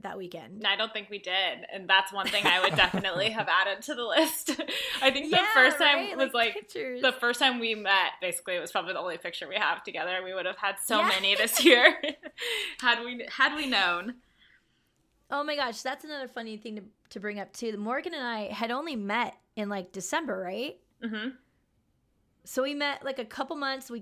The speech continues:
Speaker 1: kicked it off. We're, like, really good friends right away. And then, like, we've only, we were like, "Oh, all this Disney trips are gonna go on together. It's gonna be amazing." <laughs> And then here we go. <laughs>
Speaker 2: Yep.
Speaker 1: Like, we got one in.
Speaker 2: Plans
Speaker 1: Just one.
Speaker 2: shattered. <laughs>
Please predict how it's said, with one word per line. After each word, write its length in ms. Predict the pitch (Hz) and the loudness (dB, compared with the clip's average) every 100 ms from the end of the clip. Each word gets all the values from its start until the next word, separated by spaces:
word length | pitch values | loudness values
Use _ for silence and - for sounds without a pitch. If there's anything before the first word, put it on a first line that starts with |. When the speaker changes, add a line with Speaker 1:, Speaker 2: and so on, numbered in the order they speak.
| - | -10
Speaker 1:
kicked 240 | 330 359 | -10 -6
it 60 | 294 | 0
off. 300 | 262 254 254 | 2 0 -2
We're, 100 | 220 | -6
like, 160 | 214 247 | -6 -4
really 200 | 269 285 | -4 -4
good 160 | 254 | -6
friends 240 | 247 233 233 | -6 -6 -4
right 160 | 226 | -4
away. 420 | 214 208 208 208 - - - _ - | -2 -2 -4 -6 -12 -20 -20 _ -6
And 180 | 262 254 | -4 -2
then, 420 | 277 277 277 269 - - | -2 -2 -4 -8 -12 -8
like, 460 | 254 247 240 240 - _ _ _ _ _ - | -4 -2 -4 -8 -18 _ _ _ _ _ -8
we've 160 | 262 277 | -6 -4
only, 300 | 294 285 214 | -4 -6 -6
we 140 | 269 | -4
were 80 | 269 | -2
like, 180 | 269 - 294 | -2 -4 -6
"Oh, 160 | 294 | -4
all 80 | 294 | -2
this 380 | 269 254 - - - | -4 -4 -8 -16 -10
Disney 280 | 294 294 285 | -8 -8 -8
trips 300 | 320 - 302 | -10 -8 -8
are 60 | |
gonna 180 | 285 285 | -8 -6
go 140 | 277 | -4
on 180 | 277 277 | -4 -4
together. 380 | 269 269 269 262 | -2 -2 0 0
It's 160 | 247 - | -2 -4
gonna 200 | 247 233 | -6 -6
be 120 | 214 | -8
amazing." 600 | 208 311 392 285 330 339 | -8 -6 -4 -4 -6 -4
<laughs> 40 | |
And 100 | - - | -8 -6
then 160 | 311 262 - _ _ _ - | -8 -8 -12 _ _ _ -12
here 140 | 381 | -8
we 140 | 233 | -6
go. 220 | 220 233 262 | -6 -6 -8
<laughs> 120 | - 208 | -10 -4
Speaker 2:
Yep. 220 | 208 202 | -2 0
Speaker 1:
Like, 260 | 190 160 - - | -2 -6 -10 -6
we 80 | 277 | -4
got 200 | 233 240 | -2 -2
one 380 | 254 294 381 | -2 -2 -2
in. 300 | 311 254 247 339 - - | -2 -4 -4 -8 -12 -20
Speaker 2:
Plans 540 | - 220 220 233 240 - - | -10 -4 0 0 -2 -2 0
Speaker 1:
Just 240 | 202 156 131 | 2 2 0
one. 0 | |
Speaker 2:
shattered. 300 | 147 196 - - - | -2 -4 -10 -12 -6
<laughs> 240 | 311 302 | -6 -6